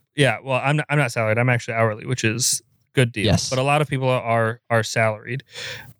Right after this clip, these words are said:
Speaker 1: Uh, places are not currently catching up with inflation as it currently sits, with minimum wage not being good. Like, you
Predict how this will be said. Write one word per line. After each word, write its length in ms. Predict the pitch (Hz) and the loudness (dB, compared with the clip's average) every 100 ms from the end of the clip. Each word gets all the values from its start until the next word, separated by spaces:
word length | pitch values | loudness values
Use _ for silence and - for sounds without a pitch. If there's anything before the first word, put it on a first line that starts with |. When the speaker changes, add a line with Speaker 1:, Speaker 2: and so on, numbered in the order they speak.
| - | -2
Speaker 1:
Uh, 340 | 113 104 98 - - - - - - - - - - - - - - - - _ | 2 2 0 -6 -18 -20 -20 -10 -6 -6 -8 -16 -20 -20 -20 -20 -20 -20 -20 _
places 400 | - 175 190 202 | -2 0 0 0
are 120 | 151 120 | 0 0
not 420 | 117 123 139 143 - | -2 -2 -2 -2 -2
currently 360 | 143 135 123 | 2 2 2
catching 320 | 120 123 - | 0 0 2
up 140 | 120 117 | 0 -2
with 120 | 117 | -4
inflation 500 | 107 - 117 113 117 | -4 -2 0 0 0
as 160 | 107 98 | 0 -2
it 100 | - | -6
currently 380 | - 156 101 110 | 0 0 0 -4
sits, 320 | 98 110 - | 0 0 0
with 160 | 107 107 | -4 -4
minimum 360 | 127 131 123 113 | -2 0 0 -2
wage 500 | 117 110 113 - - - | 0 0 -2 -10 -16 -8
not 520 | 123 110 117 117 - _ - - - - | -6 -2 0 0 0 _ -20 -20 -20 -8
being 240 | - 113 104 | 2 4 4
good. 220 | 101 98 | -4 -2
Like, 200 | 101 101 - - - | 0 0 -6 -20 -6
you 300 | 131 156 | 0 0